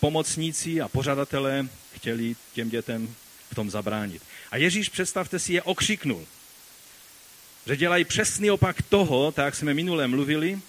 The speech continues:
co by měli jako boží mužové dělat. Neměli dětem bránit, ale naopak máme náš úkol jako církve, jako mužů božích a žen božích, je pomáhat a usnadňovat dětem dostat se do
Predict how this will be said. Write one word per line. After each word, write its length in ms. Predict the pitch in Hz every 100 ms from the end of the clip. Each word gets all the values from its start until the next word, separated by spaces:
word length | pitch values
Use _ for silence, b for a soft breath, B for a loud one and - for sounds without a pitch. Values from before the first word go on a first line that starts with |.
| - B B B
co 120 | -
by 100 | 175
měli 300 | 170 180 214
jako 260 | 214 196 202
boží 300 | 147 185 202
mužové 600 | 196 175 202 190 190 190 - - - - - -
dělat. 340 | 170 208 107 - - - - - - - - - - - - - - -
Neměli 380 | 226 240 214 175
dětem 320 | 180 180 143
bránit, 520 | 143 180 254 226 160
ale 160 | 143 156
naopak 400 | 175 170 185 175 -
máme 520 | 139 175 185 185 190
náš 200 | 160 160
úkol 400 | - 226 190 127
jako 220 | 110 117 143
církve, 540 | 185 220 226 - 117
jako 260 | 117 - 127
mužů 360 | 143 190 196
božích 360 | 190 202 175 123
a 80 | 117
žen 240 | 151 175
božích, 360 | 170 185 196 - B B
je 100 | 160
pomáhat 840 | 170 - - 240 247 233 175 131 -
a 100 | 139
usnadňovat 800 | - 262 - 226 175 170 135 110
dětem 480 | 131 135 147 151 139 B B B
dostat 460 | 180 185 - 117
se 160 | - 113
do 240 | 107 104